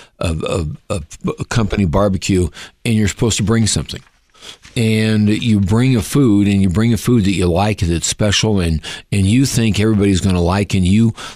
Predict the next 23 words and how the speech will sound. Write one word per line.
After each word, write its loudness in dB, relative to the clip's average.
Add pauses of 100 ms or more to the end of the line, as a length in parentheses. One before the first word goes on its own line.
(200)
uh, 0
have 0
been 2
able 2
to -4
add 0
to 0 (300)
and 0
contribute 0
to -2 (340)
the 0
barbecue. -2 (760)
Now 2
imagine 0
if -2
you 2
couldn't 0
bring -2
anything. -12 (300)
If -2
you're 2
supposed 0
to, 0